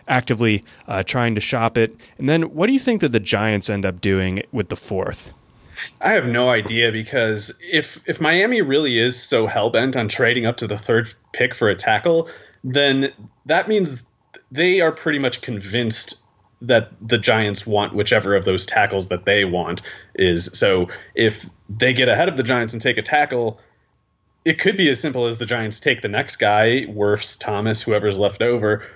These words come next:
Speaker 2: or maybe that was the only tackle that they wanted to take there, and maybe they go from the offensive tackle position to Isaiah Simmons, or maybe they try to trade back themselves. Maybe they say, "Ah, we don't want, we don't want this pick anymore,"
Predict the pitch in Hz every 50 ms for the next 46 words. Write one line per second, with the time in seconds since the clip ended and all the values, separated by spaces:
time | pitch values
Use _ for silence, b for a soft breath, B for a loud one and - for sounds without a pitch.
0 | B B - 160 185 170 156 151 131 139 143 143 143 135 143 139 139 135 131 120
1 | 127 123 87 107 127 131 135 123 123 117 - 123 120 131 120 117 110 110 107 110
2 | 107 120 110 110 107 98 101 104 110 117 110 98 107 92 - 123 127 - - -
3 | 98 92 90 92 92 92 95 101 104 107 107 107 107 107 107 104 104 104 104 104
4 | 104 104 - 117 113 110 104 107 104 104 101 - 113 110 107 107 - - 110 -
5 | - - - 160 156 151 147 127 110 131 113 113 117 - 131 120 117 110 - -
6 | 117 110 117 113 110 B B B B B B - - 98 101 107 107 107 104 95
7 | 107 110 120 123 120 - - 208 202 147 104 98 101 98 92 98 101 101 98 101
8 | 104 104 104 107 107 107 104 104 - - - 120 120 120 120 120 - 139 131 127
9 | 113 127 131 127 - - 131 117 110 - - 156 135 98 90 92 85 101 101 104
10 | 101 104 101 101 - 107 101 101 104 110 104 104 104 104 107 107 107 - - -
11 | - 127 139 135 120 117 117 123 - - 165 160 - - 107 104 101 101 98 95
12 | 95